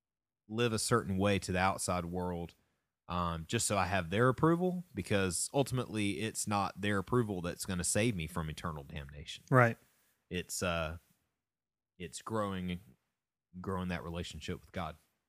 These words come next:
Speaker 2: Yeah, and, and it's so, the, the organizational powers that be hate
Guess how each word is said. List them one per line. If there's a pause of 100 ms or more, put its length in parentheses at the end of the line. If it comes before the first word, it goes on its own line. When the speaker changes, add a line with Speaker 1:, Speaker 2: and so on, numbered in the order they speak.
(840)
Speaker 2:
Yeah, (120)
and, (100)
and (140)
it's
so, (1600)
the, (240)
the
organizational (300)
powers
that
be (760)
hate